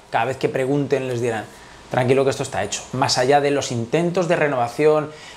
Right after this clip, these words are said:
por dos años, porque esto también lo ha contado Pedro en Jugones, lo de, porque lo dijo antes, eh, Telefoot, y se está manejando desde Francia lo del intento de renovación por dos años, renovación cortita, multimillonaria Mbappé,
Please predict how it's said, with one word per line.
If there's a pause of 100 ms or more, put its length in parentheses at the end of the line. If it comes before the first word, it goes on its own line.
(140)
por
dos
años,
porque
esto
también
lo
ha
contado
Pedro
en
Jugones, (880)
lo
de, (120)
porque
lo
dijo
antes,
eh,
Telefoot, (460)
y
se
está
manejando
desde
Francia
lo
del
intento
de
renovación
por
dos
años,
renovación
cortita, (300)
multimillonaria
Mbappé,